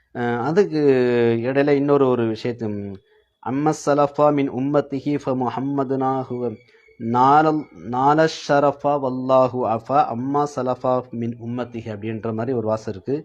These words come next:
நாயகம் ஸல்லல்லாஹு அலைஹி வஸல்லம் அவர்கள் சிறப்புடைந்தார்கள், அல்லாஹ் அவருடைய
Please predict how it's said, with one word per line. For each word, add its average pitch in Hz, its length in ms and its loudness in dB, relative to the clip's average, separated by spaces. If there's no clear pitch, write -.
நாயகம் 160 460 2
ஸல்லல்லாஹு 147 500 2
அலைஹி 127 180 -2
வஸல்லம் 127 240 -2
அவர்கள் 120 320 -4
சிறப்புடைந்தார்கள், 131 800 0
அல்லாஹ் 139 380 0
அவருடைய 120 520 -2